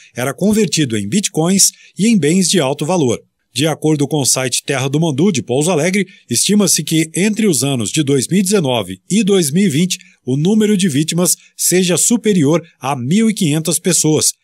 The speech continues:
as quais teriam perdido a quantia de aproximadamente sessenta milhões de reais. Um assaltante de dezoito anos foi preso na tarde de ontem, quinta-feira, pela Polícia Militar no bairro São Geraldo, em Pouso Alegre,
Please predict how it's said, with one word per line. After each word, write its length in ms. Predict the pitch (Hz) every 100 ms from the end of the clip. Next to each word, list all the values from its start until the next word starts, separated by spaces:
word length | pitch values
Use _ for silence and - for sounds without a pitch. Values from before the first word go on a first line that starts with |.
| _
as 200 | - 202
quais 340 | - 226 165 - _ -
teriam 320 | 214 143 160
perdido 420 | 208 160 131 147
a 80 | 156
quantia 380 | - 123 135 135
de 80 | 123
aproximadamente 800 | - 180 214 196 190 131 139 - _ -
sessenta 720 | - 139 - - 180 196 202
milhões 460 | 202 147 107 107
de 100 | -
reais. 480 | 131 151 92 - - _ _ _ _ _ - - -
Um 80 | 196
assaltante 760 | 196 214 170 202 214 214 202
de 140 | 160 180
dezoito 500 | 190 156 185 190 170
anos 220 | 190 180
foi 180 | 208 196
preso 380 | - 208 208 143
na 140 | 123
tarde 320 | 151 156 135
de 100 | 127
ontem, 340 | 143 175 - 101
quinta-feira, 600 | 147 160 185 - 185 196 - -
pela 200 | 131 143
Polícia 500 | 147 135 196 185 175
Militar 480 | 170 139 110 147 151
no 120 | 147
bairro 380 | 123 156 143 131
São 240 | - 180
Geraldo, 420 | 190 139 131 151
em 80 | 127
Pouso 260 | - 147 190
Alegre, 380 | 147 185 185